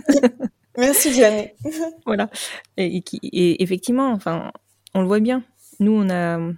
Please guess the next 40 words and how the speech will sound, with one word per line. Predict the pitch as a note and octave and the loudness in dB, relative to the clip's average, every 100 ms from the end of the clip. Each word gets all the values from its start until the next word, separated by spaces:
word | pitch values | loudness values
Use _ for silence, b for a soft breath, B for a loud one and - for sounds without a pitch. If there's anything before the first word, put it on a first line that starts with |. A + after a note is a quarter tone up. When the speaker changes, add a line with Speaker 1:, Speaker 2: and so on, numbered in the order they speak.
| _ - - | _ -20 -4
Speaker 1:
la | F3+ F#3 | 2 2
moitié | G3 G#3 | 4 2
du | F#3 F#3 | 2 2
patrimoine | F#3+ F3+ G3 F#3 F#3 | 2 0 2 2 4
génétique | F3+ F3+ - - | 2 0 -4 -4
qui | F3 | -2
est | E3 | 0
inconnu | F3 F3 F3 F#3+ | -2 0 0 0
pour | - D#3+ | 0 -2
la | D#3 | -2
plus-, | D#3 D#3 | -4 -4
enfin, | D3 D3 | -4 -6
pour | D3 | -6
la | D3+ | -8
plupart | - D#3+ E3 | -8 -6 -4
de | D#3+ | -2
nos | D#3+ D#3+ | -2 -2
enfants. | E3 G#3+ C#4 - _ _ _ - | -2 0 -2 -4 _ _ _ -14
Speaker 2:
Oui. | A3+ A3 - | -14 -12 2
Speaker 1:
Ou | A#3+ | 4
qui | F3+ F#3+ F#3 | 4 2 2
est | F3+ | 4
inconnu, | F3+ F3 F#3+ F3+ F#3 | 2 0 0 2 2
mais | F3+ E3+ | 2 0
de | F3 | -2
façon, | F#3 E3 F#3 F3+ | -4 -4 -2 -2
euh, | F3 F3 F3+ E3 - _ - | -2 -4 -6 -8 -12 _ -8
partielle, | F#3 - A3+ C#4 | -6 -2 0 0
Speaker 2:
Partielle. | C#4+ _ | -2 _
Speaker 1:
on | F#3+ | -2
va | F3 | -2
dire. | G#3 D4 - B B B B B B _ G3 | -2 -6 -14 B B B B B B _ 0
Et | F#3 F3+ F3 E3+ | 2 2 0 0
aujourd'hui, | F3+ E3+ E3 G3 A#3 | -2 -2 0 2 2
euh, | G3 | 2
ça | - E3+ | -2 -6
ne | |
change | - E3+ E3 - | -4 -6 -6 -8
absolument | - - F3 E3 | -8 -6 -4 -2
rien | E3 F3 G#3+ C#4 | -2 0 2 0